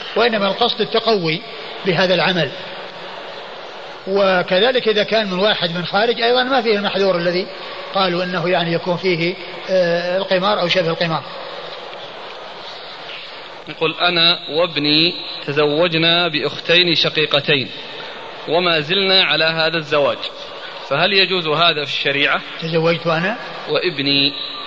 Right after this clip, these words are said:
Speaker 1: أيوة، يجوز.
Speaker 2: أختي.
Speaker 1: إيش المانع منه؟ إيش المانع كونك تتزوج أنت وابنك أختين؟ أقول: "لا بأس بذلك". <coughs> ما هناك يعني شيء يمنع.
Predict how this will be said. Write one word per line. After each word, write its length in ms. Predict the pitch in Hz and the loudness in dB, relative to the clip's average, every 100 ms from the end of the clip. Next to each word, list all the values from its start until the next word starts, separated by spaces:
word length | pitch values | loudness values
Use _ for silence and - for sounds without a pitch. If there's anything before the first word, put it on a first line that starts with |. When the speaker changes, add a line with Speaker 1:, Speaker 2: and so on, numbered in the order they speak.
| - 180 | -8 -2
Speaker 1:
أيوة، 260 | 170 196 - - 220 | 0 0 -2 -8 -4
يجوز. 200 | 208 220 | -2 -2
Speaker 2:
أختي. 160 | - | -2
Speaker 1:
إيش 140 | 208 226 | -2 0
المانع 280 | 214 185 | 0 -2
منه؟ 180 | 175 175 - - - - - - - - - 208 | -2 -6 -10 -12 -12 -12 -14 -14 -14 -14 -6 0
إيش 160 | 214 | 2
المانع 280 | 214 202 185 | 2 2 0
كونك 220 | 165 185 | 0 -2
تتزوج 360 | 175 180 185 180 | -2 0 2 2
أنت 120 | 180 | 0
وابنك 260 | 180 170 - | -2 -2 -6
أختين؟ 300 | - 180 170 - - - - - - - | -4 -4 -4 -8 -14 -14 -14 -14 -12 -2
أقول: 160 | 190 | 2
"لا 100 | 240 | 2
بأس 180 | 220 190 | 2 0
بذلك". 380 | 190 185 185 185 - - - - - - - | 0 0 0 -2 -10 -12 -12 -12 -14 -6 0
<coughs> 720 | - 960 906 494 508 480 - | 2 2 0 -2 0 -2 -2
ما 120 | 208 214 | 0 2
هناك 280 | 233 208 | 2 2
يعني 140 | 196 180 | 2 2
شيء 380 | 180 175 190 170 | 0 0 0 0
يمنع. 200 | 156 | -2